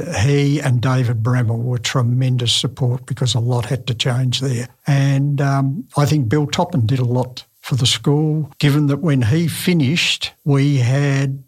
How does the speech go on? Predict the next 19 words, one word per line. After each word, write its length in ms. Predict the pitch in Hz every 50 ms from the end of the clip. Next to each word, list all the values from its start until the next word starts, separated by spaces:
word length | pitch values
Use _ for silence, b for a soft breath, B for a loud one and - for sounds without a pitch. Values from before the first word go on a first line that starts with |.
| - -
um, 540 | 156 143 147 143 143 147 147 143 143 147 - -
in 220 | 185 147 139 120
performing 540 | 104 117 - - 165 160 147 135 135 131 135
arts, 460 | 139 143 147 160 - - - - - _ _ _ _ _ -
dance 320 | - 156 165 151 131 - -
troupes, 460 | - - 143 120 107 107 107 - - - _ -
and, 420 | 143 131 127 127 123 120 127 131
uh, 120 | 135 131 131
you 200 | 127 131 123 120
couldn't 260 | - 147 143 139 139
have 100 | 135 113
had 180 | 139 139 123 120
dance 340 | - 143 143 143 135 139 -
troupes 440 | - - - 135 127 131 - -
in 140 | 147 135 135
the 80 | 135 127
sixties 560 | - - 180 - - - - 151 143 135 131
or 80 | 139 123
seventies. 680 | - - 156 147 143 110 101 123 143 165 - -